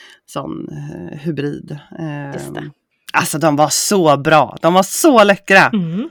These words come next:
Speaker 1: Men det är fem sits i dem, så att det blir lite tufft. Så att vi kan nog tyvärr inte byta bort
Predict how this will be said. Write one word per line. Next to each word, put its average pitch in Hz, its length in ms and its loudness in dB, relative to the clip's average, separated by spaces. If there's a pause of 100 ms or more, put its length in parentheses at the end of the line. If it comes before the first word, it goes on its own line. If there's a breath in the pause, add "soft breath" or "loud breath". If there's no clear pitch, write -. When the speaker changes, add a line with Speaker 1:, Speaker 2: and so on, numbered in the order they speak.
Speaker 1:
Men 214 120 0
det 277 80 6
är 311 60 6
fem 226 280 4
sits - 340 -4
i 143 100 0
dem, 147 160 0
så - 80 -4
att 170 60 -6
det 196 80 -4
blir 202 120 -2
lite 175 200 -6
tufft. - 340 -6
Så - 140 -10
att - 200 -10
vi 165 240 -4
kan 165 200 -6
nog 151 200 -6
tyvärr 147 220 -6
inte 165 500 -6
byta 160 280 -4
bort - 420 -10